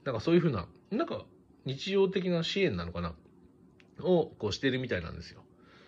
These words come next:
結構あの、社員で忙しく働いてて、まあ、ボランティアもしてて、あ、すごいなと思ってて。で、そういうところはね、結構ね、あの、リスペクトみたいなとこあったんですよ。で、「あ、はいはいはい」っつって。「そ-、それですよね」って。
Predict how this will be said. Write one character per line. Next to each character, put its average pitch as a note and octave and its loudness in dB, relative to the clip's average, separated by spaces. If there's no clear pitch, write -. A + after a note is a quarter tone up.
結 - 0
構 C#3+ 4
あ B2 2
の、 A#2+ -2
社 D3 4
員 C#3+ 0
で A#2 -2
忙 A2+ 2
し A2 -2
く A2+ -2
働 A2 2
い - -6
て A2+ -4
て、 C3+ 6
ま C3 -2
あ、 B2 -2
ボ A#2 -2
ラ A#2+ 2
ン A#2 -2
テ A2+ -2
ィ G#2+ 4
ア - 0
も G#2 -4
し G#2 -6
て A2 -2
て、 G2+ -2
あ、 F#2+ -2
す - -8
ご B2+ 0
い A#2 -4
な A2+ 0
と A2 -10
思 E2+ -6
っ - -10
て F2 -12
て。 - -16
で、 F#3+ 4
そ E4 8
う - 12
い - 12
う - 6
と G#4+ 12
こ G#4+ 10
ろ - 6
は C3 2
ね、 B2 2
結 A#2+ -4
構 A2 -2
ね、 G#2 -2
あ F#2+ -2
の、 G2 -4
リ G2 -4
ス - -12
ペ C3+ 0
ク - -8
ト G2+ -4
み F2 -4
た E2+ -6
い - -6
な E2 -8
と E2+ -6
こ F2 -2
あ G2 -2
っ - -8
た E2+ -8
ん D#2 -12
で D#2 -12
す - -16
よ。 - -20
で、 F3+ 4
「あ、 E3+ 4
は D3+ 6
い C3 6
は A#2+ 2
い G#2+ 0
は G2+ -2
い」 F2+ -6
っ - -10
つ - -16
っ - -20
て。 - -20
「そ-、 D#3+ -2
そ - 0
れ D#3 2
で D#3 0
す B2 -4
よ F#2 -2
ね」 E2 -4
っ - -12
て。 - -16